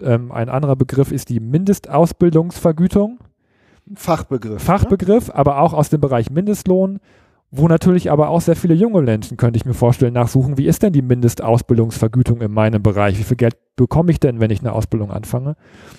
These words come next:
Speaker 1: Auch da kann man wahnsinnig viel hilfreiche Inhalte, äh, zur Verfügung stellen. Und es sind alles Themen, ähm, die ja generell gesprochen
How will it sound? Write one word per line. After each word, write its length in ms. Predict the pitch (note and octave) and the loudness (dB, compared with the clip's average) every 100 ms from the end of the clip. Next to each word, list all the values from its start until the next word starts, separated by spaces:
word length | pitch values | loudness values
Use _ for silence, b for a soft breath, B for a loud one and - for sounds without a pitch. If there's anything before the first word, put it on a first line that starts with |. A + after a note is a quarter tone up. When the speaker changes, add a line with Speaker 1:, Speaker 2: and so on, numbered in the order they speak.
| B B | B B
Speaker 1:
Auch 140 | A#2+ A#2+ | -2 0
da 240 | C#3+ G3+ | 0 0
kann 160 | - D3 | 0 0
man 220 | A#2+ A#2 | 0 0
wahnsinnig 420 | F3 G#3 E3 D#3+ | -2 0 -2 0
viel 180 | - D3+ | 2 4
hilfreiche 520 | E3 - D3+ C#3+ D3+ | 4 2 2 0 -2
Inhalte, 580 | C#3 D3 D#3 C#3 B2 A#2 | -6 -4 -2 0 0 -2
äh, 140 | - | -6
zur 160 | - B2+ | -4 -4
Verfügung 300 | - B2+ A#2+ | -4 -6 -6
stellen. 420 | - A2 A#2 D3+ - B B B | -2 2 2 0 -6 B B B
Und 140 | C#3 | 0
es 100 | C3 | 0
sind 120 | D3 | 0
alles 320 | - C#3+ G3+ - | 0 2 2 2
Themen, 480 | F3 F3+ F#3 F#3 - b b b | 2 2 0 -8 -12 b b b
ähm, 400 | C3+ C#3+ D3+ D3+ - C#3+ | 0 2 0 -10 -10 -2
die 100 | D3 | 2
ja 220 | C#3+ D3 - _ _ _ _ _ _ _ - | 2 2 -6 _ _ _ _ _ _ _ 0
generell 480 | E3 G3+ D#3+ D#3+ | 2 2 4 4
gesprochen 580 | D3+ C#3 - D3+ F#3 F#3 | 2 0 2 0 0 -12